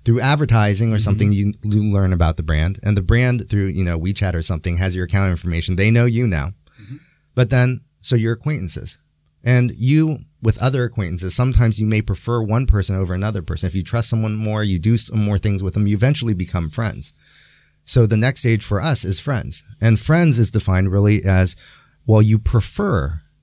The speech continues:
Speaker 1: this relationship over other relationships. You prefer this
Speaker 2: Mm-hmm.
Speaker 1: product and service over others. But we don't just stop there. You know, how do you go from friendship to really feeling like your family?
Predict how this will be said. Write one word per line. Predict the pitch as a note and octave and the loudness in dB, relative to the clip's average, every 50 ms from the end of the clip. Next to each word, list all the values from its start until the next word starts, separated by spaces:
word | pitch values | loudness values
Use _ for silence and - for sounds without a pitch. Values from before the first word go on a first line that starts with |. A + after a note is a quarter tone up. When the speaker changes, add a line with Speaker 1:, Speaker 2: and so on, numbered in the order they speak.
| _ _ _ - | _ _ _ 0
Speaker 1:
this | A2+ A#2 G#2+ - | 0 0 0 0
relationship | A2+ A2 G#2 G#2 G2+ G2 - G#2 F#2 - G#2+ E2+ - _ | -2 -2 -2 -2 -2 -2 -2 -4 -4 -4 -4 -6 -6 _
over | - A#2+ B2+ B2+ A2 G2 G2+ G2 G2 - | 0 2 2 2 2 0 -2 -4 -4 -2
other | - G#2 F#2+ G#2+ | -2 -2 0 0
relationships. | G2+ G#2 G#2+ B2+ D3+ D3+ - F#2+ E2 - E2+ D2+ - A#2 | 0 2 2 0 0 0 -2 -2 -2 -4 -6 -4 -2 -2
You | A2 G#2+ | -2 0
prefer | G#2+ - C3+ A#2 - - D#3+ E3+ E3 D3+ | 0 0 0 0 0 -2 -2 0 0 0
this | A#2+ G2+ A#2 G#2+ - | 2 2 0 0 0
Speaker 2:
Mm-hmm. | F2 F2 - | -4 -8 -8
Speaker 1:
product | - C#3 D3 C#3+ C3+ - - - | -4 -2 -2 -2 -2 -2 -4 -4
and | A2 G2 | -4 -4
service | - D3+ D#3 D#3 A2+ G2 E2+ - - | -2 -2 -2 0 0 -2 -4 -4 -6
over | G#2+ G#2 G2 G2 F#2 | -4 -4 -2 -2 0
others. | D2+ A#2+ A#2 G2+ - - - - - _ _ _ _ _ _ _ _ _ _ _ _ _ | 0 0 0 -2 -4 -8 -12 -16 -16 _ _ _ _ _ _ _ _ _ _ _ _ _
But | - D3+ C#3 | 0 2 4
we | D3+ E3 | 4 4
don't | E3 F3+ F#3 C3+ | 4 4 2 2
just | C3+ C3+ B2 | 2 2 2
stop | - - A#2+ G2+ G#2+ - | 2 2 0 -2 -2 -4
there. | D3 D#3 C#3+ - - - - _ _ _ _ _ _ _ _ _ _ _ | -6 -4 -4 -6 -8 -12 -18 _ _ _ _ _ _ _ _ _ _ _
You | - A#2+ | 0 2
know, | A#2 G#2 - - | 2 2 0 -6
how | - - - D#3 F3+ G3+ | -8 -2 0 0 2 2
do | F3 D3+ | 2 2
you | D#3 D3 | 2 2
go | A#2 C3 B2+ B2 | 4 4 4 2
from | A#2+ - - A2+ G2+ G2 F#2 F#2 | 2 2 2 2 2 2 0 -2
friendship | - - - E3 F3+ G#3 G#3 - - G#2 - - - - - _ _ _ _ _ - | -6 -6 -4 -2 -2 -2 -2 -2 -2 -4 -4 -6 -10 -18 -20 _ _ _ _ _ -6
to | - B2 A#2+ | -2 0 0
really | G#2+ G#2 A#2+ D3+ E3 E3+ D3+ | 2 2 2 4 4 4 2
feeling | A2 - A#2+ A#2 A#2 A#2+ A2+ A2 G#2 | 0 0 0 0 0 0 0 0 0
like | F#2+ F#2+ - - | -2 -2 -2 -2
your | - F#2 | -2 -2
family? | E2 - - F2 D#2 D#2+ E2 C#2+ C2+ F2+ E2 | -2 -2 -2 -2 -2 -2 -2 -4 -6 -8 -12